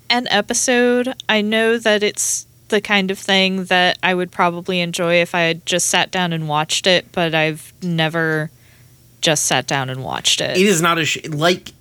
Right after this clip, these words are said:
Speaker 2: uh, like a Breaking Bad, you don't wanna binge it 'cause you'll fucking hate yourself, uh, in the world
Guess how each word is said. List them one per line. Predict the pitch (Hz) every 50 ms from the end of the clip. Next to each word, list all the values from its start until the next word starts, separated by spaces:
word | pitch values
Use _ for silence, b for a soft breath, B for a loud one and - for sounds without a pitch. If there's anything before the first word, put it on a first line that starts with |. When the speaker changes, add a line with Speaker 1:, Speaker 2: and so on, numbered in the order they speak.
| _ _ _ - - - - -
Speaker 2:
uh, | 160 151 139 131 123 -
like | - 127 147 151 143 -
a | 156
Breaking | 127 120 123 131 131 131 165 165 165
Bad, | 170 170 165 175 180 160 -
you | - 123
don't | 120 135 127 120 113
wanna | 120 123 117 107
binge | 101 113 113 113 113
it | 143 - -
'cause | - 123 110 113
you'll | 107 95 104 113 - -
fucking | - - - 123 107 - 110 98 98 - - -
hate | 120 123 113 101
yourself, | 104 104 98 98 - - 110 113 143 160 - - B B B B B B B B B B B
uh, | 117 117 107 101
in | 104 110
the | 107
world | 98 92 104 101 101 - - - - -